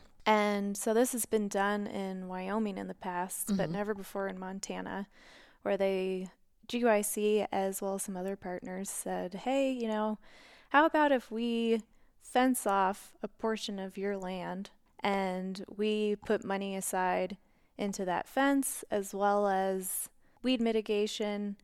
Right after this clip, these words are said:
Speaker 1: and just making that parcel as attractive as we can and not put the cattle in there, but just have it available for the elk."
Speaker 2: Oh, interesting.
Speaker 1: And so we can then separate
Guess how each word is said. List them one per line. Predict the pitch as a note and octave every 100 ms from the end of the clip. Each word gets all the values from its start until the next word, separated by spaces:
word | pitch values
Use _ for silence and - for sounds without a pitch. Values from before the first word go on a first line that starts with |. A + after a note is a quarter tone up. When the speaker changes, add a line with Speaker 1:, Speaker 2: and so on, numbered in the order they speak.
| _ _
Speaker 1:
and | G3+ F#3+ F#3 F#3+
just | -
making | G#3+ G#3+ G3+
that | F#3+ -
parcel | - G3 G3 - F#3+
as | F#3 F#3
attractive | - B3 B3 G#3+ G3+
as | F#3+
we | F#3+
can | - A3 F#3+ F#3+ G#3 - _ _ _ _ -
and | G#3 G3 F#3 F#3 F3+ - -
not | G3 G#3 -
put | G3+ -
the | F#3+
cattle | G3 F#3+ F#3+ G3
in | G#3
there, | A#3+ C4+ C4+ A#3+
but | G#3 G3
just | G3 -
have | G3 F#3+
it | F#3
available | F#3 F#3 F#3 F#3 F3+
for | -
the | - -
elk." | - G3+ - - _ - -
Speaker 2:
Oh, | F#3+
interesting. | G3+ - - - - _ -
Speaker 1:
And | G3+ F#3+ F#3 F#3 F3+ F#3+ - _ _
so | - G3 F#3+
we | F#3+
can | G3 F#3
then | F3+ F3+
separate | - G3 - F#3 F3 F3